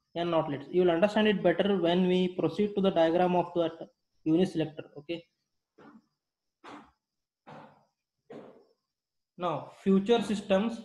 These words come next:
future systems means, of course, uh, as, as I used to tell in the theory class, this textbook is related to the old, uh, uh, what you can say, land wired,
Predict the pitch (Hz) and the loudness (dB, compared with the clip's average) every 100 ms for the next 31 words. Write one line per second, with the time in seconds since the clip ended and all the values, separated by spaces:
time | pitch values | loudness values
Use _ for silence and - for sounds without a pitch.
0 | - 151 196 196 190 208 196 214 202 175 | -4 -2 0 0 0 0 0 0 0 0
1 | 151 202 196 - 165 165 185 185 180 165 | 0 0 0 0 0 2 2 2 0 2
2 | 180 190 185 190 190 190 190 185 180 170 | 4 4 4 2 2 4 4 4 2 2
3 | 185 185 165 190 - - _ _ _ 151 | 2 4 4 2 -4 -20 _ _ _ -2
4 | 165 - 170 - 185 208 214 185 180 190 | -2 0 0 0 -2 0 0 2 2 0
5 | 190 196 196 190 190 190 185 165 175 196 | 0 -2 0 4 6 4 2 0 4 6
6 | 196 180 180 175 165 156 - _ _ _ | 6 4 4 4 0 -4 -10 _ _ _
7 | 160 151 151 160 160 151 151 147 - 151 | -18 -14 -10 -8 -6 -8 -8 -10 -8 -2
8 | 156 190 180 151 156 185 190 180 | 0 0 0 2 4 6 4 2